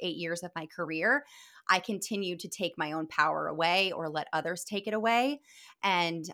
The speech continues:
I finally hit a rock bottom moment in twenty fourteen. I had an infamous <laughs> breakdown in front of, uh, my teacher friends. And that was really my rock bottom moment where I had to decide to become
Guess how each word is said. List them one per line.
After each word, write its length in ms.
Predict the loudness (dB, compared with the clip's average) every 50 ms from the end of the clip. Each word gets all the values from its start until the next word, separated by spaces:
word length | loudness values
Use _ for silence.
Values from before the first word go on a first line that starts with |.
| _ 6
I 320 | 8 8 8 8 6 4 2 2
finally 280 | 2 4 4 2 -2
hit 180 | -2 0 -2 -2
a 40 | 0
rock 260 | 2 2 2 2 2 2
bottom 260 | 2 4 4 2 4
moment 340 | 2 2 2 2 0 0 -2
in 100 | -4 -6
twenty 300 | -4 _ -4 -2 -2 -4
fourteen. 580 | -2 -2 -2 -2 -2 -4 -4 -2 -2 2 2
I 80 | 2 2
had 160 | 2 0 -2
an 60 | -2
infamous 720 | -4 -4 -4 -4 -2 _ 0 2 2 2 2 2 0 -2 -2 -4
<laughs> 60 | _
breakdown 540 | 0 0 0 0 2 4 6 6 6 6 4
in 80 | 0 -4
front 260 | -2 0 0 2 2
of, 160 | 0 -2 0
uh, 220 | 0 2 2 2 2
my 140 | 0 -2 -6 -6 -6
teacher 300 | -8 -8 -6 -6 -8 -4
friends. 420 | -4 -4 -2 -2 -4 -4 -6 -10 _ -16 -20 -20 -20 -20 -16 _
And 380 | 0 2 2 2 2 -2 -4 -10 -12 _ _ -2
that 240 | 6 8 8 8 8
was 160 | 4 -2 -2
really 180 | 0 0 0 2
my 140 | 2 2 2
rock 320 | 4 6 4 4 4 4 4
bottom 260 | 4 6 6 4 2
moment 380 | 2 2 2 4 2 2 0 -4 _ -20 _ _ _ _ _ _ _ _ _ -12 -4
where 180 | 0 2 6 8
I 120 | 8 8
had 300 | 6 6 6 6 4 4
to 80 | -2 -6
decide 420 | -4 -4 0 4 4 4 4 4 0
to 80 | -4 -4
become 520 | -4 -4 -4 -2 0 0 0 0 0 -4